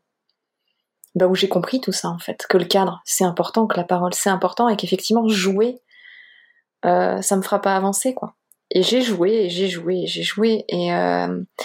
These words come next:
bien sûr que j'en tire des choses, euh, bien sûr qu'il m'a aidé à avancer, bien sûr que elle est hyper importante, cette année et demie, mais, euh, mais je sais aussi maintenant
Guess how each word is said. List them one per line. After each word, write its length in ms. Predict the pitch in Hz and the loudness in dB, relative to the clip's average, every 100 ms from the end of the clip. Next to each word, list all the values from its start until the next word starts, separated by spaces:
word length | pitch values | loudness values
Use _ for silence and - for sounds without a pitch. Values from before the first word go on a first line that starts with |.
| - - - - | -10 -10 -12 0
bien 140 | 202 | 2
sûr 320 | 220 - 262 | 2 0 0
que 60 | - | 0
j'en 160 | - 196 | -2 -2
tire 300 | - 208 208 | 0 0 0
des 140 | 180 | 0
choses, 400 | 185 - 202 185 - - | 0 2 0 0 -4 -2
euh, 300 | 180 175 175 | 0 2 0
bien 200 | 175 208 | 2 0
sûr 260 | 208 262 254 | 0 -4 -4
qu'il 160 | - | 0
m'a 120 | 208 | 2
aidé 180 | 190 190 | 2 2
à 80 | 190 | 0
avancer, 400 | 180 185 - 220 | 0 -2 0 0
bien 180 | 185 185 | 0 -2
sûr 360 | - - 262 | -2 -2 -4
que 380 | - 190 175 175 175 - - - _ _ - | -2 0 0 0 -6 -16 -20 -20 _ _ 0
elle 120 | 185 | 2
est 160 | 190 - | 2 2
hyper 320 | 226 226 226 | 0 2 0
importante, 460 | 202 208 - 247 226 | 0 -2 0 0 0
cette 240 | 196 185 | -4 -2
année 180 | 185 185 | 0 2
et 40 | |
demie, 280 | 185 202 214 208 | 2 2 0 -2
mais, 280 | 185 185 180 | -2 0 2
euh, 180 | 180 180 180 - _ _ _ _ _ - | 0 -2 -6 -12 _ _ _ _ _ -4
mais 180 | 185 196 | 2 2
je 120 | 190 | 2
sais 200 | 202 - | 0 0
aussi 260 | 254 - 247 | 0 0 0
maintenant 520 | 220 202 214 247 330 | 0 0 -2 -2 -4